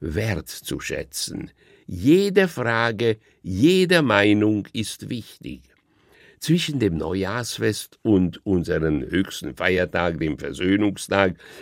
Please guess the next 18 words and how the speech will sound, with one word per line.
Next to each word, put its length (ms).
Jom 360
Kippur, 420
liegen 480
genau 560
zehn 480
Tage. 640
Nach 220
unserer 460
Überlieferung 760
beurteilt 680
Gott 320
während 640
dieser 400
Tage 600
jeden 640
einzelnen 760
von 220
uns 380